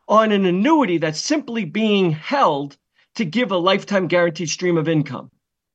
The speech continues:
Now, if they're gonna waive that annuity from their A U M fee, encourage you to put two hundred, excuse me, two hundred thousand, three hundred thousand, half a million, whatever it is, into it to generate the income benefit.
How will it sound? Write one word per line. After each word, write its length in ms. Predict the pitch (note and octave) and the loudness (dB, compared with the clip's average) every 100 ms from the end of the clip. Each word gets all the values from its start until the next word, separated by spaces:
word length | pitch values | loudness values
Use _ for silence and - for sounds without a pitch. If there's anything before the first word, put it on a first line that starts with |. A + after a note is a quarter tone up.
| _ _ - | _ _ -4
Now, 220 | - F3+ | 2 4
if 120 | F3 E3+ | 4 4
they're 100 | G#3 | 0
gonna 280 | G#3+ G3 | 2 0
waive 960 | B2 G#2+ G#2+ E3+ F4+ F#4 B3+ C3 G2+ - _ _ _ _ _ _ _ C3 | 0 -4 -4 0 2 2 -2 -4 -6 -16 _ _ _ _ _ _ _ -10
that 460 | B2 G3+ F3+ E3 - | -2 2 2 0 -4
annuity 520 | F3+ F3+ F3+ D#3+ D#3 | -2 0 2 2 0
from 600 | C3+ _ G3 D4+ F4 C4+ | -6 _ 0 2 2 0
their 220 | E3+ D#3+ F#3+ | 0 -2 -2
A 80 | |
U 300 | F#3 D#3 D#3+ D3+ | -2 -2 -2 -2
M 160 | C3+ | -4
fee, 380 | B2 D#3 C3+ - _ _ _ _ _ _ - | -6 -8 -10 -12 _ _ _ _ _ _ -2
encourage 640 | F#3+ E3+ D#3 B3 D#4+ A3 | 0 0 0 2 2 0
you 100 | G3 | 2
to 80 | E3+ | 2
put 440 | D#3 B3+ C4 - - | 2 2 2 0 -6
two 220 | C4+ A#3+ | 0 0
hundred, 340 | - - A#2+ - _ _ _ _ | 0 -4 -8 -8 _ _ _ _
excuse 320 | D3 - A3+ C#3 | -14 -2 0 0
me, 160 | A#2+ _ _ | -6 _ _
two 160 | - C4 | 2 4
hundred 240 | A#3 F#3 | 6 2
thousand, 380 | E3+ D#3+ C#3 C#3 | 2 2 2 -2
three 160 | A3 B3 | 0 2
hundred 260 | G3 E3 D#3 | 2 0 0
thousand, 340 | D3 C3+ C3+ | -2 -2 -2
half 240 | F3+ G#3 | -2 -2
a 80 | G3+ | -2
million, 280 | G#3 A3 E3 | 0 0 0
whatever 300 | D#3 F#3+ F#3 | 0 0 -2
it 80 | G3 | -2
is, 180 | F3 D3 | -2 -4
into 500 | A3 C4+ C4 D3+ B2 | 0 0 -2 -4 -6
it 240 | G2 - _ _ _ - - - | -8 -14 _ _ _ -20 -18 -2
to 100 | F#3+ | 0
generate 640 | D3+ A3+ A#3 G#3+ A3+ A3 | 2 4 4 6 4 2
the 160 | F3 G#3 | 2 4
income 460 | C#4 - G#3 E3 | 4 2 -2 -2
benefit. 560 | D#3+ D#3 D3+ D3+ - | 0 -2 -2 -4 -4